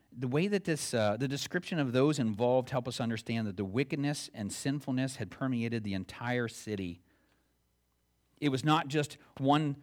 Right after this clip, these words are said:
uh, s-, a section of the city like the slums. It wasn't like just the poor people that were, were acting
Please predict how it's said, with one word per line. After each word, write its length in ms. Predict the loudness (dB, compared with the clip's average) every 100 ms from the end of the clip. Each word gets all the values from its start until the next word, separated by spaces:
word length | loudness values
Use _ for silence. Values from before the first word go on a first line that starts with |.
| -14 -2
uh, 140 | 0
s-, 280 | 2 -2 -6
a 60 | -6
section 440 | -2 -2 0 2
of 80 | 2
the 80 | 2
city 300 | 0 0 4
like 180 | 4 2
the 80 | 0
slums. 540 | 0 2 2 2 0
It 60 | -2
wasn't 260 | -2 -2
like 160 | -2 -2
just 180 | -4 -8
the 80 | -8
poor 360 | -2 2 2
people 320 | 2 -2 -2
that 120 | -4 -2
were, 160 | -2 -4 -14 -6
were 100 | -2
acting 460 | 0 0 -2 -2